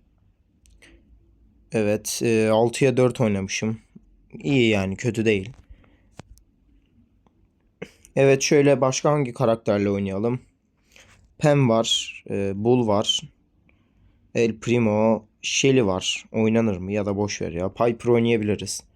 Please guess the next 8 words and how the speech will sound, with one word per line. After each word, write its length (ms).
Piper, 680
Basit 400
Gölleri 340
haritasında 640
çift 280
hesaplaşma 580
güzel 280
olur. 280